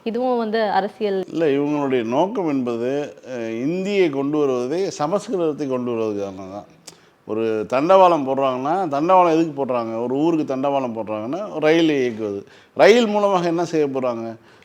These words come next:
Speaker 2: ரயில் மூலமாக அந்த ஊர்ல வந்து இறங்க போறாங்க. அந்த ஊருக்கு வந்து ஒரு பாதையை ஏற்படுத்துறாங்க. அஹ், அந்த ஒரு சாலை வசதி இல்லாத காலகட்டத்துல ரயிலை வந்து தான் ஒரு மிக முக்கியமான ஒரு இதா இருந்தது. அதன் மூலமாக தளவாடங்களை கொண்டு செல்வது, ப-, பயணிகளை எடுத்து செல்வது, அல்லது இராணுவ வீரர்களை எடுத்து செல்வது,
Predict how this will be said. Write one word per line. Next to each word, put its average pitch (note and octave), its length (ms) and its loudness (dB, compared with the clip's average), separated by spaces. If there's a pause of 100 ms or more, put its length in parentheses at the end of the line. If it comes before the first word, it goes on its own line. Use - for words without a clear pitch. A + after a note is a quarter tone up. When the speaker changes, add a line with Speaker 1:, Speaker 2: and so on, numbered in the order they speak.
(100)
Speaker 2:
ரயில் F#3+ 340 8
மூலமாக F3 460 2
அந்த E3+ 180 2
ஊர்ல D#3+ 260 2
வந்து C#3+ 180 0
இறங்க A#2+ 360 -4
போறாங்க. G2 220 -8
அந்த D#3 260 -2
ஊருக்கு F#3+ 380 4
வந்து F3 160 0
ஒரு E3 120 2
பாதையை C#3+ 420 4
ஏற்படுத்துறாங்க. G#2+ 880 -4 (380)
அஹ், D#3 240 4
அந்த D3 260 2
ஒரு C#3+ 380 2
சாலை E3+ 300 6
வசதி C#3 260 2
இல்லாத C#3 380 0
காலகட்டத்துல B2 580 -4
ரயிலை F3 480 4
வந்து D#3 460 2
தான் D#3 240 0
ஒரு C3 160 -2 (260)
மிக C3 300 -4
முக்கியமான D3 540 0
ஒரு A#2 520 -4
இதா B2+ 160 -2
இருந்தது. A2 440 -8 (320)
அதன் F3+ 220 6
மூலமாக G3 640 4
தளவாடங்களை D#3 480 4
கொண்டு B2+ 200 -2
செல்வது, A2+ 420 -4
ப-, C3 200 0
பயணிகளை C#3 500 0
எடுத்து A2+ 280 -4
செல்வது, G#2+ 380 -6
அல்லது C#3+ 220 0
இராணுவ D#3 320 4
வீரர்களை B2+ 340 0
எடுத்து A2+ 200 -6
செல்வது, G#2 420 -8